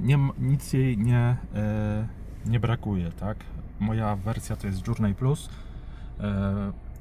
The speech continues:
więc w-, wszystkie takie niezbędne rzeczy, które w aucie, e, wydaje się, że powinny być, e, są.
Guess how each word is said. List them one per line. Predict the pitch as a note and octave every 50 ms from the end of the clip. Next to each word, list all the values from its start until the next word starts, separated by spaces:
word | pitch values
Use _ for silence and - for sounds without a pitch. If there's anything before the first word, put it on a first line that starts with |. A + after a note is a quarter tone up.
| - - -
więc | G#2+ G#2 G#2 - - -
w-, | - - - - - -
wszystkie | - - C3 - - -
takie | - B2+ - A2+
niezbędne | A2 G#2 G2+ A2 A#2+ A#2+ A#2 A2
rzeczy, | G#2 A2+ A2 -
które | - - A2 G#2+ G#2
w | G2
aucie, | A2+ A2 G#2 - - A2+
e, | G#2 - - - - - - - - - - - - - - G2+ G2+ G2+ G2 G2 G2 G2 F#2+ G2 G2 G2+ F#2+ - - -
wydaje | - G2+ A2 G#2+ G#2+ G#2+
się, | G2+ - G#2+
że | G2+
powinny | - - - G#2 G2+ G2+ G2+ G2
być, | F#2+ A2+ B2 B2+ B2 - - - - - - - - - - -
e, | G#2 G#2 G2+ G2+ G#2
są. | - - - F#2